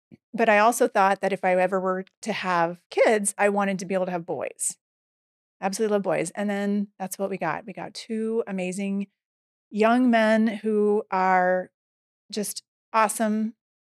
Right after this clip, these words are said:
And I love how close they are to one another. And, and really, it was an example that I saw between you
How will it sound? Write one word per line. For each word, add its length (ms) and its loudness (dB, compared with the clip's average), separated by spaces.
And 400 0
I 100 2
love 220 2
how 100 -2
close 380 -6
they 200 -2
are 380 -4
to 100 -8
one 160 -2
another. 580 -2
And, 120 -2
and 380 -2
really, 200 4
it 60 4
was 100 0
an 80 -2
example 600 0
that 120 0
I 100 2
saw 540 -2
between 360 -6
you 500 -2